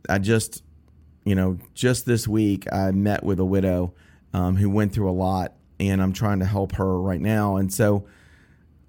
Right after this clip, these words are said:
let me just talk about the unfortunate reality of the widow's tax and how to plan for it. Uh, we recently helped a seventy-year-old woman who just lost her husband, who passed away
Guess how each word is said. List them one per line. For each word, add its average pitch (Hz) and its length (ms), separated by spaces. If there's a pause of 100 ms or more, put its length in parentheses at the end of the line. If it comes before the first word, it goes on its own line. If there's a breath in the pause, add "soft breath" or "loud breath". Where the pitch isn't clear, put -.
(120)
let 165 100
me 175 80
just 160 140
talk 123 240
about 107 380 (420)
the 110 120
unfortunate 113 520
reality 98 720
of 95 220
the 95 60
widow's 92 340
tax 95 360
and 92 80
how 95 100
to 92 80
plan 87 260
for - 240
it. - 760
Uh, 90 120
we 101 100
recently 117 460
helped 110 320
a 98 120
seventy-year-old 101 640
woman 101 240
who 98 180
just 117 280
lost 117 220
her 98 80
husband, 98 360
who 98 80
passed 104 360
away 98 340